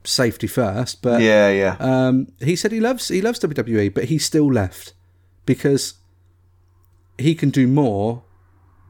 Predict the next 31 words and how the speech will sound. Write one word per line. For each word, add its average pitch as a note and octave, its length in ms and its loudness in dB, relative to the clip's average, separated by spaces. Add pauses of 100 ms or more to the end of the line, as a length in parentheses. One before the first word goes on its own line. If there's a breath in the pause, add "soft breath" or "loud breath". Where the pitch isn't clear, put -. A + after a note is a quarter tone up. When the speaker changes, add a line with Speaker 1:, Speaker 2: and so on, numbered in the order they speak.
(260)
Speaker 1:
with B2+ 180 0
A C3+ 60 2
E A#2+ 100 0
W, G#2+ 600 0 (260)
and, B2+ 180 2
and, C3+ 120 2
Speaker 2:
Yeah. B2 140 6
Speaker 1:
and D3+ 80 6
I D3 40 0
think D#3+ 200 -2
it - 60 -4
honestly D3+ 340 0
can D3 120 0
do C3+ 160 2
more C#3+ 320 4
with C3+ 140 -2
the, A2 80 -6 (140)
for - 180 -6
the C3 80 0
business G#2 640 -4 (160)
Speaker 2:
Yeah. A2+ 220 4
Speaker 1:
by B2 60 4
having D#3+ 280 -2
a D#3+ 60 0
guy A#2+ 440 2
like A2+ 280 -2 (200)
Bryan C3+ 340 2
Danielson B2 580 0
now, A2 320 0
who B2+ 400 2
was C3 360 -2